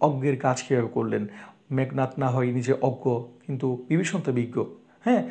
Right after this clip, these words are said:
এবং তার কাছে তো হিতাহিত জ্ঞান আছে, কিন্তু হিতাহিত জ্ঞান থাকা সত্ত্বেও কেন এই অন্যায় কাজটি করছে, অর্থাৎ যে রঘুপতি রামের দাসত্ব কেন গ্রহণ করেছে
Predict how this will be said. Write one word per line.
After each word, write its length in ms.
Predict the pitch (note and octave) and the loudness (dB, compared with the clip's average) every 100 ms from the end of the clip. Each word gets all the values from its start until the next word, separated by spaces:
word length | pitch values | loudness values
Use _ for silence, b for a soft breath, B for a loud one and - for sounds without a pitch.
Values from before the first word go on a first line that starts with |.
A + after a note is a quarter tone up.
| B | B
এবং 180 | - B2+ | -6 -4
তার 140 | B2 B2 | -2 -2
কাছে 260 | C3 C3 | -4 -4
তো 120 | B2 | -4
হিতাহিত 400 | B2 C#3 C3 B2+ A#2 | -2 0 0 -2 -2
জ্ঞান 260 | C3 B2+ B2 | -2 0 0
আছে, 260 | B2 - A#2+ | -2 -4 -6
কিন্তু 220 | - C#3 | -6 -6
হিতাহিত 360 | C3 C#3+ C#3 D3 - | -2 0 -2 -4 -4
জ্ঞান 200 | D3 C#3 | -2 0
থাকা 200 | C3+ C#3 | 0 -2
সত্ত্বেও 380 | - G3+ - G3 | 0 0 2 -2
কেন 200 | - C#3+ C3+ B B B | 2 2 2 B B B
এই 200 | E3 D3+ | 2 4
অন্যায় 320 | F#3 F3+ D#3 C3+ | 4 4 4 2
কাজটি 340 | C3 - C#3+ | -2 -2 -4
করছে, 380 | C3 A#2+ - C3+ | -2 -4 -6 -4
অর্থাৎ 340 | - B2 D3+ E3 C4 B B B | 0 0 0 0 0 B B B
যে 380 | B2 B2 A2 - - - G#3+ B3+ | -2 -2 -2 -6 -18 -16 -12 -4
রঘুপতি 720 | C#3 D3 F3+ D3+ D3 B2+ B2+ B B | 2 2 4 2 0 -2 -4 B B
রামের 420 | C3 C3 C3 A#2+ | 2 2 2 0
দাসত্ব 580 | A#2+ C3+ C#3 G#3 G3+ - | 2 2 2 2 2 0
কেন 240 | F3+ C#3 B2 | 0 0 0
গ্রহণ 320 | B2 B2 A#2 | 0 0 -2
করেছে 460 | A#2+ G#2+ - - | -4 -4 -6 -10